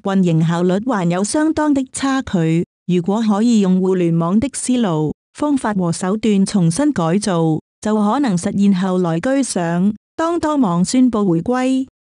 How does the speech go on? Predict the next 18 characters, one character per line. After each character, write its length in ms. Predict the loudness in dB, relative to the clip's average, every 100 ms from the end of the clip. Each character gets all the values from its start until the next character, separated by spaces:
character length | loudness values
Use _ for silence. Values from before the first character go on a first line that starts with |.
| -18
是 200 | -2 0
在 200 | 0 0
用 260 | 0 2 0
行 280 | 0 0 0
動 180 | 0 2
向 220 | 4 2
國 160 | 2
內 240 | 0 0 0
資 180 | 0 -2
本 220 | 0 0
市 220 | 0 -4
場 260 | -2 0 0
投 180 | 0 -2
出 160 | -4
了 200 | 0 0
信 240 | 2 2 2
任 220 | 4 0
票。 360 | 0 0 0